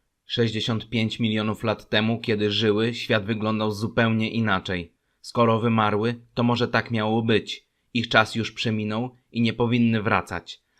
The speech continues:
A co wy sądzicie? Czy powinniśmy próbować klonować dinozaury? A może powinniśmy przywrócić do życia tylko gatunki wymarłe stosunkowo niedawno, jak na przykład mamut?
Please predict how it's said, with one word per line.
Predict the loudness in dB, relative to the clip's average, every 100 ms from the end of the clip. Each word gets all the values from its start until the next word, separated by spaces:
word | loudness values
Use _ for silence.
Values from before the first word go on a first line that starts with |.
| -6
A | -2
co | 2 2
wy | 2
sądzicie? | -2 -4 -4 -6 -6 -8 _ _
Czy | -4
powinniśmy | -2 0 2 0 0 -4
próbować | -2 0 0 -2
klonować | -4 -2 0 -2
dinozaury? | -4 -4 -4 -2 0 2 0 -2 -8 _ _
A | -2
może | 0 -2
powinniśmy | -4 -2 -2 -4 -6
przywrócić | -6 -6 -6 -8 -4
do | -2
życia | -2 -4 -2
tylko | -2 -2 -2
gatunki | -2 -2 -4 -4
wymarłe | -4 -2 0 -2
stosunkowo | -6 -8 -4 -4 -2
niedawno, | 0 2 2 2 -4 -8 _
jak | -4 -4
na | -4
przykład | -6 -4 -2
mamut? | 2 2 2 -4 -10